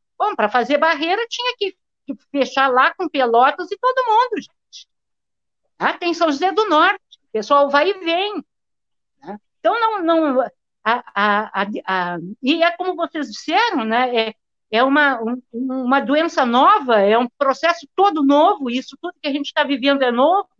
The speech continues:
né? E a gente tá aprendendo, né? E eu espero que possa servir pelo menos pra alguns e algumas, né? Eu tenho essa convicção, vai servir sim, né?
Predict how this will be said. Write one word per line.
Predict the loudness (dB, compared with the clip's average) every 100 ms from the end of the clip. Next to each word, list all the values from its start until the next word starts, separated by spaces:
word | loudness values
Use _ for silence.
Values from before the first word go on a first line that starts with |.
| -18 -18 _ _
né? | -2 0 0 -6 _ _ _ _ _ _ _
E | -2
a | 0
gente | 0 0 0
tá | 0
aprendendo, | 2 -2 -2 0 0 -4 _ _ _ _
né? | -20 -18 -6
E | -2
eu | -2
espero | -4 -4 0 0 0
que | -6 -6 -6 _
possa | 0 0 -2
servir | -8 -6 -4 -4
pelo | -4 -2
menos | -2 -4
pra | 0 0
alguns | 0 -2 -4 -4 -4
e |
algumas, | -2 -2 -8 -12 -14 _ _
né? | -8 -4
Eu | -4 -6 -8
tenho | -8 -8
essa | -8 -8 -10 -14 _ _ _ _
convicção, | 0 0 -2 -6 0 2 0 _
vai | -4 -2
servir | -4 -4 -4 -4
sim, | -4 -6 _ _ _ _
né? | -10 -10